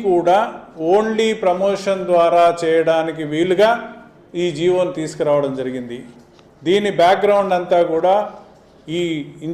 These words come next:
charge Director of Prosecution వై జయంతే కారణం అని చెప్పేసి మేము విశ్వసిస్తా ఉన్నాం. ఇవాళ ప్రభుత్వం మారింది, కాంగ్రెస్ పార్టీ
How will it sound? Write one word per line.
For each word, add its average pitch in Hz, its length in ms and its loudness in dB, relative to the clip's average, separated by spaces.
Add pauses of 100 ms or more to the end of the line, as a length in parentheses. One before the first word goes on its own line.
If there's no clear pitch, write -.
(100)
charge 196 280 4 (160)
Director 170 440 0
of 165 120 -6
Prosecution 156 680 -4 (460)
వై 147 120 4 (120)
జయంతే 165 460 0 (120)
కారణం 151 360 -2
అని 135 140 -8
చెప్పేసి 147 360 -8
మేము 131 260 -8
విశ్వసిస్తా 135 560 -8 (120)
ఉన్నాం. 113 200 -14 (1080)
ఇవాళ 180 180 4 (120)
ప్రభుత్వం 196 520 2
మారింది, 165 400 -2 (840)
కాంగ్రెస్ 208 520 2
పార్టీ 196 240 4